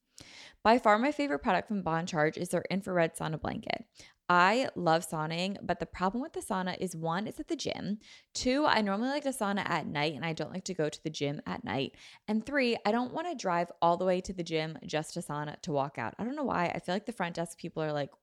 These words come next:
"This girl was here for twenty minutes and then she left." Yeah, I was, and I'm self-conscious about it, okay? Sue me.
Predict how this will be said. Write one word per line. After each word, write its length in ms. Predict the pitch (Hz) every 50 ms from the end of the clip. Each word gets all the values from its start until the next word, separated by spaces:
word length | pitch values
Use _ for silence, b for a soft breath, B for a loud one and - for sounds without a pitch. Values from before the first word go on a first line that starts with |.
| _
"This 180 | - 160 160 -
girl 120 | - 147
was 120 | 147 151 -
here 120 | - 151
for 140 | 151 - -
twenty 260 | - - 151 147 139
minutes 260 | 147 143 135 139 - -
and 100 | 139 135
then 60 | -
she 120 | - -
left." 240 | - - - - - B B B B B
Yeah, 300 | - 359 330 285 - -
I 140 | - 311 311
was, 360 | 247 208 180 175 170 185 - - -
and 160 | 226 233 - -
I'm 180 | 247 247 233
self-conscious 600 | - 254 220 - - - 185 160 156 - 147 -
about 220 | 151 139 113 117 120
it, 80 | - -
okay? 480 | 185 214 - 208 196 190 196 - - _
Sue 220 | - - - 175 151
me. 300 | 120 107 95 - 165